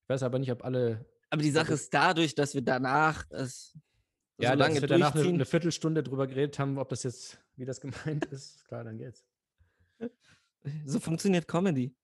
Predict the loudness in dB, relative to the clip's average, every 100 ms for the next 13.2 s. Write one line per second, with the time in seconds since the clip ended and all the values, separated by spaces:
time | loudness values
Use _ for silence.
0 | _ _ _ _ _ _ _ _ _ _
1 | _ -2 0 0 -2 -2 0 0 0 -4
2 | -4 -4 -4 -6 -6 -10 _ _ -14 -4
3 | -2 -2 0 0 0 -2 -4 -2 0 0
4 | -2 0 -2 2 0 2 2 4 2 0
5 | -2 -4 -4 -14 -6 -6 -4 -2 0 2
6 | 2 0 -2 -2 -2 -4 -4 -2 -4 -2
7 | -2 -2 -8 -8 -6 -6 -2 -2 0 0
8 | 2 2 0 -4 -20 -20 _ _ _ _
9 | _ _ _ _ _ -18 -14 -6 -6 0
10 | 0 2 0 2 0 0 -2 -2 -2 -2
11 | -2 -4 -6 -6 -6 -2 -2 0 0 2
12 | 4 4 2 2 2 2 2 2 4 4
13 | 2